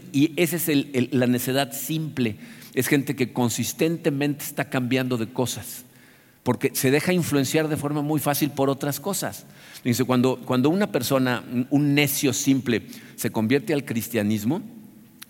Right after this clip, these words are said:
pero se mantiene simple, porque hay cristianos que son necios simples. Es una contradicción, pero al final van a ver qué es lo que debe de suceder. Pero, pero hay, hay, hay gente que está en la iglesia y que son necios simples. Les voy a decir cómo se ve. Se están cambiando de iglesia todo el tiempo.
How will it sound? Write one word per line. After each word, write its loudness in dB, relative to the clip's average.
pero 4
se 4
mantiene 4
simple, 0
porque 2
hay 4
cristianos 4
que 0
son 4
necios 6
simples. 0
Es 2
una 8
contradicción, 4
pero 2
al 4
final 2
van 2
a 2
ver 2
qué -2
es 4
lo 4
que -2
debe 4
de 0
suceder. 2
Pero, 0
pero 2
hay, 4
hay, 2
hay 2
gente 0
que -2
está 0
en 4
la 8
iglesia 2
y -2
que -6
son 0
necios 0
simples. 0
Les 0
voy 2
a 4
decir 2
cómo 0
se -2
ve. 0
Se -10
están -2
cambiando 0
de 0
iglesia -2
todo -6
el -2
tiempo. -8